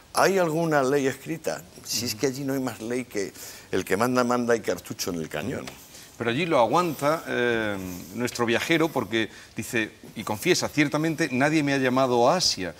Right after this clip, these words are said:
Speaker 2: salvo la universidad que aceptó mi proyecto de año sabático. Pero nadie llama a los millones de asiáticos que emigran a nuestro país.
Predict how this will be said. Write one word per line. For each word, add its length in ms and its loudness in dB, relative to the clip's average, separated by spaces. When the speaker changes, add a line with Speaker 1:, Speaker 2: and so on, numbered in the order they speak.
Speaker 2:
salvo 320 0
la 60 2
universidad 460 0
que 80 0
aceptó 420 -2
mi 100 0
proyecto 600 -4
de 120 -2
año 140 0
sabático. 560 -8
Pero 220 4
nadie 340 6
llama 280 4
a 20 2
los 160 2
millones 320 0
de 40 2
asiáticos 460 -2
que 140 -6
emigran 360 0
a 60 -2
nuestro 260 -6
país. 380 0